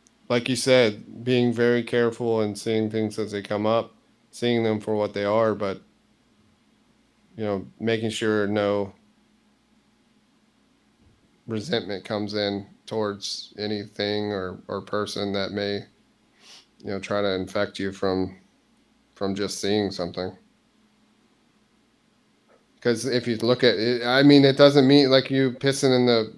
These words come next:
weeds, it doesn't mean that that's not alive.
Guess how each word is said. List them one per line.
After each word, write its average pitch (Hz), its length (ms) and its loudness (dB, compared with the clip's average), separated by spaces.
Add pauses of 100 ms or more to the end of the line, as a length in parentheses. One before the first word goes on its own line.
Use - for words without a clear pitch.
(140)
weeds, 127 380 0
it 110 80 -4
doesn't 120 420 0
mean 123 240 0
that 110 160 -2
that's 110 300 -4
not 110 560 -4
alive. 104 840 0